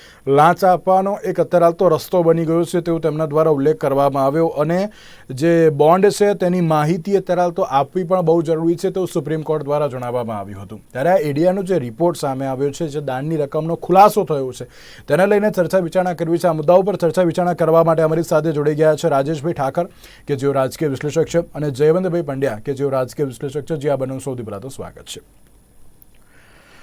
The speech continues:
અ, સૌથી પહેલો પ્રશ્ન રાજેશભાઈ આપને પૂછવા માંગીશ. મેં, અ, એમ કહેવાય ને કે મેં આમ totally, અ, જે પણ કોઈ વિગતો હતી મેં એ બધી અત્યારે હાલ તો આપી દીધી કે ના, અત્યારે હાલ તો ઇલેક્ટોરલ બોન્ડ શું છે, શું નહીં,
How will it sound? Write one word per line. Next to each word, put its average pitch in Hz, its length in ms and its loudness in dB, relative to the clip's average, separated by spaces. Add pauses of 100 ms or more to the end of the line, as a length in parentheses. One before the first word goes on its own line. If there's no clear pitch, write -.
(200)
અ, 160 320 6
સૌથી 165 360 2
પહેલો 196 220 4
પ્રશ્ન 190 480 0 (120)
રાજેશભાઈ 156 580 0
આપને 147 240 2
પૂછવા 139 300 -2
માંગીશ. 135 460 -4 (340)
મેં, 160 340 0 (520)
અ, 123 280 0
એમ 151 140 0
કહેવાય 185 200 2
ને 185 60 -2
કે 180 100 0
મેં 170 140 4
આમ 165 300 0 (160)
totally, 180 500 6 (500)
અ, 139 300 4
જે 143 160 4
પણ 196 180 4
કોઈ 196 220 8
વિગતો 180 420 6
હતી 185 220 0
મેં 180 320 4 (100)
એ 170 40 4
બધી 156 320 6
અત્યારે 156 260 4
હાલ 147 100 6
તો 143 120 2
આપી 123 280 4
દીધી 110 280 -6
કે 113 300 -4
ના, 139 100 0
અત્યારે 131 240 0
હાલ 131 80 2
તો 143 120 0
ઇલેક્ટોરલ 135 440 -2
બોન્ડ 131 280 2
શું 123 340 -8
છે, 131 220 -4
શું 127 320 -6
નહીં, 139 240 -4